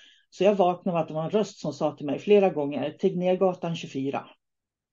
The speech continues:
eh, i Stockholm." Och det är ju där Institutet för sorg är.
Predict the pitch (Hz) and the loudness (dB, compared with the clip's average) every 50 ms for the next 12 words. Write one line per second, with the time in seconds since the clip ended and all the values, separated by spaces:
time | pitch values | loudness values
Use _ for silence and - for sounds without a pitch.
0 | _ _ _ _ _ _ _ - 151 151 131 131 139 135 - 139 131 - - 131 | _ _ _ _ _ _ _ -16 -10 -6 -6 -4 -4 -6 -8 -10 -10 -10 -10 -10
1 | 131 - - 135 123 113 - 151 135 127 - 143 135 180 170 160 143 151 143 143 | -10 -8 -8 -8 -6 -6 -8 -10 -12 -10 -10 -8 -6 -4 -4 -4 -2 -2 -2 -2
2 | 139 139 139 131 - 143 131 - 131 127 131 131 127 - 131 - - 170 165 - | -2 -4 -6 -8 -10 -14 -12 -12 -14 -14 -14 -16 -16 -14 -12 -8 -8 -8 -8 -8
3 | - - - - - - - | -10 -12 -12 -14 -16 -16 -20